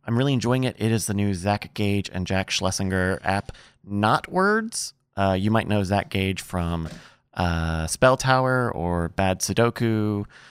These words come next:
Um, uh, this is their new, uh, puzzle game. It is like a, uh, it's like a reverse crossword puzzle. So you're given uh, a layout of crossing words, um, and you're given the letters as hints,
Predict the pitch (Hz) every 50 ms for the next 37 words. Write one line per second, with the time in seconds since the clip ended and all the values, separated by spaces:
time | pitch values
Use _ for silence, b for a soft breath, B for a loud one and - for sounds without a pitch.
0 | B B B B - - 92 87 85 85 82 82 80 80 78 78 - _ _ _
1 | _ _ _ _ _ _ _ _ _ _ _ - - 117 110 107 107 135 143 -
2 | 160 151 139 123 - 151 143 139 131 135 147 147 147 143 143 143 139 139 135 135
3 | 131 - - - - - - - - 120 120 - - 147 147 143 131 - 98 85
4 | 85 80 58 78 98 104 92 104 104 104 - 104 98 82 - - _ _ _ 92
5 | - _ _ _ _ _ _ _ _ _ _ - 87 90 92 95 98 98 - -
6 | - 131 135 - 143 131 120 113 92 - 123 135 - - - - 160 151 156 -
7 | - 175 165 - - 185 185 180 185 185 185 - B B B B B B - -
8 | 107 101 107 117 104 95 104 131 135 117 127 123 113 107 101 - b b b b
9 | b b _ - 92 92 85 82 82 85 - 80 - - _ - 87 92 82 85
10 | - 98 104 110 117 123 127 120 95 87 82 82 78 - - - 104 104 101 95
11 | 92 85 - - - _ - 50 - _ - - 113 107 107 - - 104 95 90
12 | 92 104 104 98 87 85 82 80 82 - - b b b b b b b - 95
13 | 95 90 85 82 82 78 73 - _ _ _ - 104 104 104 104 101 101 85 -
14 | - 147 156 151 139 117 104 98 101 101 113 135 131 113 101 87 95 92 80 -
15 | - 160 110 87 80 - - - -